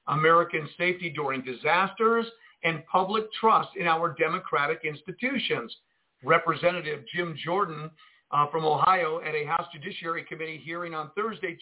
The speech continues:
challenged Mayorkas on the creation of a board dubbed the Ministry of Truth by critics. And then they get into the whole dialogue. But here it is. Mayorkas, the head of Homeland Security, wants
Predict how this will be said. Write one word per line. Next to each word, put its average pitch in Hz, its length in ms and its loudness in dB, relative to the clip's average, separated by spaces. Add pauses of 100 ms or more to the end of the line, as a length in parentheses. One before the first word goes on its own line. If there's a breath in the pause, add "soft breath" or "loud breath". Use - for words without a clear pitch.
challenged 233 480 -4
Mayorkas 160 540 -6 (380)
on 151 120 2
the 160 80 -4
creation 160 440 0
of 147 100 0
a 151 60 2
board 156 360 2
dubbed 147 300 4
the 156 60 -4
Ministry 156 520 -8
of 147 80 -10 (160)
Truth 208 320 2 (560)
by - 180 0 (240)
critics. 220 400 -2
And 151 100 -6
then 160 140 -6
they 165 180 -4 (320 loud breath)
get 170 160 -2
into 165 680 -4
the 156 120 2
whole 156 380 2
dialogue. 143 540 4 (440 loud breath)
But 180 280 0
here 240 280 2
it 240 60 2
is. - 400 0 (420 soft breath)
Mayorkas, 208 640 4 (280)
the 139 140 0
head 170 340 0
of 185 120 -2
Homeland 180 480 -4
Security, 175 720 -4 (320 loud breath)
wants 165 320 4